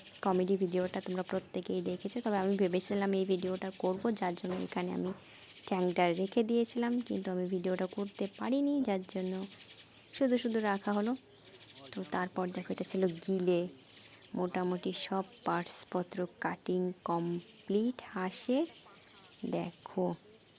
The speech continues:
আর, আহ, কি বলবো, যেহেতু এটা গরম জলে ছাড়ানো হয়েছিল, সুন্দর করে পরিষ্কার করে দেখো, আমি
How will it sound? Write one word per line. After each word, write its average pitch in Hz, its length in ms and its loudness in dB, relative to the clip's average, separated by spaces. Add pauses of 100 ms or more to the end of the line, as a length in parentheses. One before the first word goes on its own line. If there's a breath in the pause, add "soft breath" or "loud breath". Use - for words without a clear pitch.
(200)
আর, 180 420 0
আহ, 185 220 2 (560 loud breath)
কি 208 140 2
বলবো, 202 340 4
যেহেতু 208 240 2
এটা 196 140 2
গরম 185 280 4
জলে 190 180 0
ছাড়ানো 196 320 -2
হয়েছিল, 233 320 0
সুন্দর 208 400 -2
করে 202 160 0
পরিষ্কার 202 420 -4
করে 202 140 -2
দেখো, 190 340 -2
আমি 190 180 4